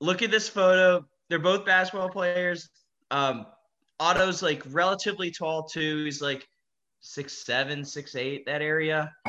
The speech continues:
Um, obviously a great Hoya. Got, gotta shout him out there. Big East Player of the Year twenty thirteen. Um, yeah, this, this, this ph-, the photo tells you all. I mean, like,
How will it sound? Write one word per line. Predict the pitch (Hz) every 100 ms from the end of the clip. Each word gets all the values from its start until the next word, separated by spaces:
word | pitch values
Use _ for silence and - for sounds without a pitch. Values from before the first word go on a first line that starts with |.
| - _
Um, | 117 123 120 -
obviously | 151 156 175 160
a |
great | 123 147 143
Hoya. | 139 131 131 131 131 123 - _ -
Got, | 127 - - -
gotta | 131 139
shout | 139 139
him | 139 135
out | 131 127
there. | 117 117 117 -
Big | 131
East | 131 131 -
Player | 139 135
of | 135
the |
Year | 123 123 123
twenty | - 127 131
thirteen. | 131 120 - 117 113 113 110 _ - _ _ _ -
Um, | 110 113 110 104 98 - _ _ _ _ _ _ _ _ _ _ -
yeah, | 143 127
this, | 147 143
this, | - 160 - - _
this | 139 147
ph-, | - 170 -
the | 139
photo | 151 156 165
tells | 160 156 147
you | 147 131
all. | 110 92 92 -
I | 127
mean, | 131 127
like, | 123 120